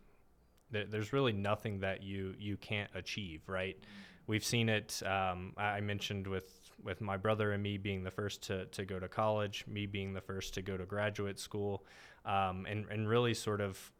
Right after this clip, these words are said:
going at it for the most part alone and trying to figure those things out and really just, um, making sure that, y-, you know, that you don't allow yourself to get into your own way. Uh, and really one of the things that,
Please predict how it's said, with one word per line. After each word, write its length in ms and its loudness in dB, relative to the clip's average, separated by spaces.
going 360 4
at 140 4
it 140 2
for 100 -2
the 120 0
most 300 -4
part 320 0
alone 600 0
and 160 -4
trying 300 -2
to 60 -4
figure 340 -4
those 200 -4
things 260 -4
out 300 2
and 180 -2
really 220 4
just, 400 -4
um, 520 2
making 460 4
sure 400 4
that, 440 -2
y-, 200 -6
you 60 -6
know, 140 -6
that 160 -2
you 160 0
don't 340 4
allow 320 2
yourself 440 0
to 100 -2
get 180 -2
into 240 -4
your 200 -2
own 180 -6
way. 340 -2
Uh, 40 4
and 260 8
really 220 10
one 180 6
of 80 2
the 120 2
things 420 0
that, 300 2